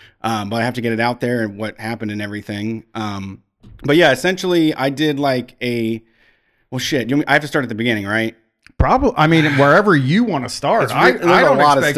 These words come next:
Speaker 2: you
Speaker 1: stuff.
Speaker 2: to have to do anything.
Speaker 1: No, it's a lot of stuff to say. I don't know the se-, the, how it is. So basically, what happened, um, is, <sighs> what happened? All right,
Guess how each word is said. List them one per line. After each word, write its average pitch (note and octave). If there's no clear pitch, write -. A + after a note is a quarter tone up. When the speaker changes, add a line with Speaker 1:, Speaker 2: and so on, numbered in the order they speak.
Speaker 2:
you A#2+
Speaker 1:
stuff. -
Speaker 2:
to A2
have D3+
to C#3
do A2+
anything. D3
Speaker 1:
No, F3+
it's F#3
a G3
lot F#3+
of G3
stuff F#3
to C#3
say. C#3+
I C#3
don't D3+
know D3
the C3
se-, C#3+
the, A#2+
how C3
it B2
is. A2
So E3+
basically, G3+
what E3+
happened, B2
um, A2+
is, C3+
<sighs> -
what A#2
happened? F#2+
All D3
right, C3